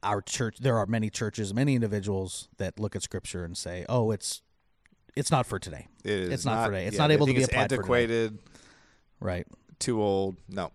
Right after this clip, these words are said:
Speaker 2: it's not. It is, uh, living and breathing,
Speaker 1: Yes, it is.
Speaker 2: active, sharper
Speaker 1: Active.
Speaker 2: than any two-edged sword, dividing.
Speaker 1: Yep. And the more you read it, the more you will realize you don't know.
Speaker 2: Yeah.
Speaker 1: And the more you will realize your need for it.
Speaker 2: Absolutely.
Speaker 1: It's wonderful.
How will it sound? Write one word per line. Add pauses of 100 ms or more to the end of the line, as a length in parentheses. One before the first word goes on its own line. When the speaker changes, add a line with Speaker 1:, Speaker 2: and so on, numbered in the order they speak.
Speaker 2:
it's
not.
It
is,
uh,
living
and
breathing, (260)
Speaker 1:
Yes,
it
is.
Speaker 2:
active,
sharper
Speaker 1:
Active.
Speaker 2:
than
any
two-edged
sword,
dividing. (160)
Speaker 1:
Yep.
And
the
more
you
read
it,
the
more
you
will
realize
you
don't
know. (160)
Speaker 2:
Yeah.
Speaker 1:
And
the
more
you
will
realize
your
need
for
it. (240)
Speaker 2:
Absolutely.
Speaker 1:
It's
wonderful.